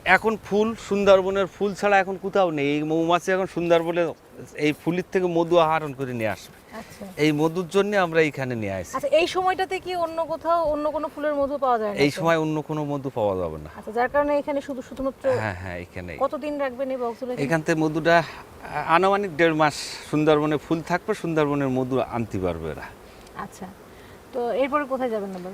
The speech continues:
Speaker 1: এরপর আমরা ঢাকা মুন্সিগঞ্জ যাব, আমরা ধনচে ফুলি। ওইখানে যেয়ে ওদের খাবিতে হবে, চিনি গুলিয়ে চিনি খাবিতে হবে ছয় থেকে সাত মাস।
Speaker 2: আচ্ছা।
Speaker 1: কোথাও মধু হবে না, এই এক দেড় মাস এইখানে শেষ, আর কোথাও মধু নেই।
Speaker 2: আচ্ছা।
Speaker 1: এদের শুধু খাবিয়ে বাঁচিয়ে রাখতে হবে।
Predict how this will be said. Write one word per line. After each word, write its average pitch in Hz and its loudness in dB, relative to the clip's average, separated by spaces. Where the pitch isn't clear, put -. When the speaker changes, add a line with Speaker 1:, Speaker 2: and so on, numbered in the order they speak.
Speaker 1:
এরপর 131 2
আমরা 147 2
ঢাকা 127 -2
মুন্সিগঞ্জ 139 -4
যাব, 90 -2
আমরা 107 -4
ধনচে 127 0
ফুলি। 87 -6
ওইখানে 135 0
যেয়ে 151 2
ওদের 151 2
খাবিতে 135 2
হবে, 92 -2
চিনি 123 -4
গুলিয়ে 127 2
চিনি 139 2
খাবিতে 135 -2
হবে 131 0
ছয় 123 2
থেকে 127 -4
সাত 104 -8
মাস। 82 -10
Speaker 2:
আচ্ছা। 190 -14
Speaker 1:
কোথাও 143 4
মধু 135 2
হবে 85 0
না, 85 -6
এই 156 4
এক 131 4
দেড় 127 2
মাস 120 -2
এইখানে 107 -4
শেষ, - -10
আর 104 -4
কোথাও 107 -4
মধু 92 -8
নেই। 76 -12
Speaker 2:
আচ্ছা। - -18
Speaker 1:
এদের 123 0
শুধু 147 -2
খাবিয়ে 143 4
বাঁচিয়ে 127 2
রাখতে - -6
হবে। 76 -12